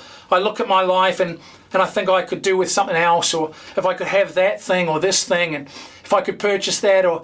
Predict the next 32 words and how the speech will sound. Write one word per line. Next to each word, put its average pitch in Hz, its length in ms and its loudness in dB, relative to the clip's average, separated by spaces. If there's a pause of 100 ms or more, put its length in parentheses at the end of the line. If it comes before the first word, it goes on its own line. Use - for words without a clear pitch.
(140)
if - 100 -6
I 196 60 4
could 180 180 -6
just 208 280 -2
get 202 200 -4
that 190 280 2
happening. 170 500 -2 (460)
And 208 120 2
the 220 60 0
reality 240 400 2
is, 226 460 0 (120)
as 208 160 0
I 190 120 2
contemplate 220 720 -2
again 196 320 -2
afresh - 600 -2 (460)
the 196 80 0
season 214 400 0
of 190 80 -4
prepare 202 460 -2
and 180 120 -4
thinking 208 240 -2
about 190 280 0
what 196 120 2
it 190 60 -4
is 196 200 0
to 180 80 -6
be 180 100 0
in 170 80 0
lockdown, 190 420 2
I 175 60 4
realize 175 340 0